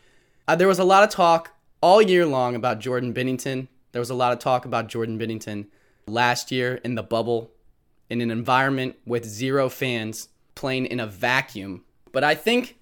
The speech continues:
we should all agree by now that Jordan Binnington is, in fact, the real deal. Everyone that was up in arms about his contract probably need to simmer down a little bit, because this is what Jordan Binnington can give you. When the lights are the brightest,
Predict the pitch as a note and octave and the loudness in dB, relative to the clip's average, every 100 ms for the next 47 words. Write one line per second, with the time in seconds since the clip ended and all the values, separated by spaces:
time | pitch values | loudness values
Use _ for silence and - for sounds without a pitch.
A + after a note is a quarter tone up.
0 | - G3 A3+ F#3+ E3 F3 F#3 D#3 C3 A#2+ | -2 0 4 6 8 8 8 6 0 -2
1 | C3+ C#3+ D3+ C3+ B2+ A#2 A#2 B2+ E3 G#3 | 0 0 2 0 0 -2 -2 -2 -2 -8
2 | B2 C3 G#2 B2+ C#3+ B2+ C3+ C3+ C#3 C3 | -8 -8 -4 -4 -2 -2 -2 -2 -4 -6
3 | - B2 B2+ C#3 - C3+ C3 - A2+ A#2+ | -4 -4 -2 -4 -2 -2 -2 -6 -6 -4
4 | B2+ A#2+ A2+ A#2+ C3 C3+ - C3+ C3+ C3+ | -2 -4 -4 -2 -2 -4 -4 -2 -2 -2
5 | B2+ A#2 - B2 C3+ A#2+ A2+ A#2+ A#2+ - | 0 -2 -4 -6 -6 -6 -4 -6 -8 -12
6 | - A2 A#2 A#2 A#2+ - - A#2 A#2 C#3+ | -10 -6 -4 -4 -6 -10 -6 -6 -4 -2
7 | C3+ C#3 _ _ _ _ - B2+ B2 B2 | -2 -4 _ _ _ _ -6 -2 -2 -4
8 | A2+ G#2+ - B2+ A#2 A2+ A2 A#2 B2+ B2+ | -6 -8 -4 -4 -4 -4 -4 -4 -4 -4
9 | C3 C3 C3+ B2+ - B2+ A2+ C#3+ G3 A#3 | -4 -4 -6 -6 -6 -6 -4 2 2 4
10 | G#3 D#3+ F3 D#3 A#2 D3+ C#3 A#2 C3+ C3 | 0 4 4 4 2 2 2 0 -2 -2
11 | - B2+ A#2+ - _ _ - A#2+ A2 A2 | -4 -6 -6 -10 _ _ -8 -6 -4 -4
12 | A#2+ G2+ F2 - _ _ _ _ B2+ C#3 | -4 -4 -12 -14 _ _ _ _ -2 0
13 | C3+ C3 D#3+ G#3 F#3+ D3 A2+ C3 C#3 E3 | 0 4 2 2 2 0 0 0 2 2
14 | G3 - | 0 -6